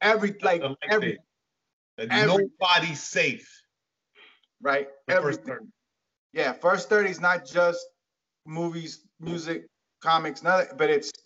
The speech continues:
Speaker 1: I mean, it's politics, it's everything. Anything and everything that we see that we find to be kind of like, "What?" We're gonna talk about it. The first thirty might just be one topic when,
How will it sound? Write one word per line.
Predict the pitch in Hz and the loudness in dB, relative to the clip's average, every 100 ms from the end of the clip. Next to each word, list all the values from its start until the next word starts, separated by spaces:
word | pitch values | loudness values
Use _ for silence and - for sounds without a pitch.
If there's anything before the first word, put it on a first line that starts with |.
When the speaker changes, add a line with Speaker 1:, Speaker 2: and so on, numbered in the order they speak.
| _ _ _ _ | _ _ _ _
Speaker 1:
I | 139 | -10
mean, | 143 143 139 | -6 -4 -2
it's | 139 - - _ - | -2 -4 -12 _ -2
politics, | 202 185 165 151 127 | 2 2 0 -2 -8
it's | - - | -8 -4
everything. | 190 208 175 - 120 131 | -2 -2 -2 -6 -6 -4
Anything | 175 240 233 269 247 | -2 -2 2 4 4
and | 220 | 4
everything | 220 220 214 202 | 0 -2 -4 -4
that | 165 | -4
we | 151 190 | -8 -8
see | - 185 185 | -6 -6 -4
that | 170 | -4
we | 156 | -6
find | 151 - 165 175 | -8 0 2 2
to | 165 | -2
be | 160 160 160 - | -10 -12 -12 -8
kind | 151 156 | -2 -2
of | 143 123 | -2 0
like, | 131 120 - | 0 -2 -10
"What?" | 165 214 359 359 - - - _ _ _ - - _ _ - | -14 -6 -6 -4 -10 -12 -18 _ _ _ -14 -14 _ _ -10
We're | 127 | -4
gonna | 160 | -2
talk | 156 220 - | 2 4 2
about | 135 120 101 | 0 -2 -2
it. | - _ _ _ _ _ | -8 _ _ _ _ _
The | 131 135 139 | 0 0 0
first | 151 160 160 | -2 -2 2
thirty | 202 190 | 0 2
might | 165 160 | -2 -2
just | 156 | -8
be | 165 | -4
one | 170 170 | -2 0
topic | 185 190 175 165 - _ _ _ _ - | 2 2 0 -8 -10 _ _ _ _ -8
when, | 151 151 156 156 | -6 -6 -8 -12